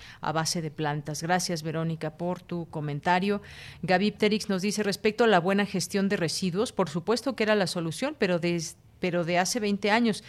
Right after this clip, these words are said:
Personalmente no creo que la actual crisis se solucione solo con plast-, con políticas de gestión integral. Ya es tarde para eso". Gracias, Gaby Pterix, por tu comentario. Flechador del Sol, muchos saludos. Alfonso de Albarcos nos dice:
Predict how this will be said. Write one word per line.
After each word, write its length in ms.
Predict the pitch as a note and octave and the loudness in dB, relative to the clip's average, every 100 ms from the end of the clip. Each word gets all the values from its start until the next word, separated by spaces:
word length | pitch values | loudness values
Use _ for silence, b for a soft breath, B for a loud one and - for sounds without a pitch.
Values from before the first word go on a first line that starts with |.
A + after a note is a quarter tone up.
| B B | B B
Personalmente 720 | - G3 G#3+ A3 A#3+ A#3+ A3+ B3 | -2 2 4 4 6 4 4 4
no 160 | A3+ | 4
creo 320 | A3+ A3 G#3+ | 4 4 2
que 100 | G#3+ | 2
la 160 | G#3 F3+ | 2 2
actual 380 | F3 - G3 G3 | 0 0 0 0
crisis 420 | G3+ A3 - G3 | -2 -2 -2 -4
se 160 | - F3+ | -2 -2
solucione 640 | - F3 E3 - F#3+ F#3+ | -2 -4 -2 -2 0 -2
solo 340 | - G3 G3 | 0 0 0
con 180 | G3 E3+ | -2 -4
plast-, 460 | - F3+ F3+ F3 - - | -2 -2 0 -2 -8 -6
con 140 | F#3+ F3 | -2 4
políticas 720 | G#3+ C4+ - - F3+ G3 B B B | 4 4 0 -4 -4 -4 B B B
de 120 | - E3 | -6 -4
gestión 280 | D#3+ - | -4 -2
integral. 540 | E3+ F3+ G3 F#3+ F#3+ G3+ - | -2 -2 0 2 0 -2 -8
Ya 180 | D#3 | -4
es 140 | E3 D#3+ | -4 -4
tarde 280 | E3 D3+ D#3 | -4 -4 -6
para 280 | D3+ C3 | -4 -4
eso". 200 | A#2+ - | -4 -6
Gracias, 540 | D#3+ F3+ F#3 E3+ D#3 - | -2 0 0 -4 -6 -6
Gaby 240 | D3+ D#3+ | -4 -4
Pterix, 400 | D#3+ E3 D#3 - | -4 -6 -6 -10
por 240 | - E3 D#3 | -6 -6 -4
tu 180 | E3+ | -10
comentario. 720 | - D#3+ D#3 C#3+ F3+ F#3 F#3 F3+ B B B | -6 -4 -4 0 2 2 0 -4 B B B
Flechador 460 | - E3 F3+ F3 | -6 -2 0 0
del 160 | E3 D#3 | 0 -2
Sol, 320 | - G3+ G#3 | 2 4 4
muchos 300 | F#3+ F3+ F3+ | 2 0 -4
saludos. 640 | - D3 F#3+ G#3+ G#3 G3+ | -2 0 2 2 2 2
Alfonso 420 | F3 D3 F#3+ F#3 F#3 | -2 -2 -2 -2 0
de 60 | |
Albarcos 520 | E3 D#3+ F#3 F#3+ F#3 | 0 2 2 0 -4
nos 160 | E3+ D3 | -4 -4
dice: 420 | F#3 F#3 G#3+ A3 | -4 0 0 0